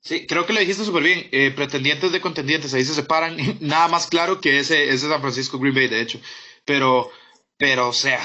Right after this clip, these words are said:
sí, ya yo creo que, eh, podríamos ir poniéndole la firma, al menos yo, le puedo ir poniendo la firma a, a New Orleans contra San Francisco en esa final de la N F C, y,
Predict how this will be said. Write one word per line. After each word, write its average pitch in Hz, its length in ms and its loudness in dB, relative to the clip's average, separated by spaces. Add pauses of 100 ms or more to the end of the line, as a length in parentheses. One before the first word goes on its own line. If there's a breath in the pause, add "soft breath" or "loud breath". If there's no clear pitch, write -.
(180)
sí, 131 420 -2
ya 143 340 0
yo 143 160 -2
creo 175 180 0
que, 180 460 0
eh, 139 720 -4 (180)
podríamos 165 480 2
ir 190 80 -2
poniéndole 185 340 2
la 160 120 2
firma, 185 420 0 (200)
al 127 120 -4
menos 156 180 -2
yo, 196 300 0 (420 soft breath)
le 139 140 0
puedo 147 200 2
ir 165 60 -2
poniendo 160 280 0
la 151 100 0
firma 165 300 0
a, 131 520 2
a 131 60 2
New 131 180 2
Orleans 160 360 0
contra 143 240 -2
San 131 120 -4
Francisco 170 400 0
en 151 60 -2
esa 156 140 -6
final 147 260 -2
de 147 80 0
la 139 140 0
N 147 100 -4
F 143 100 -8
C, 185 300 -2 (800 loud breath)
y, 131 960 2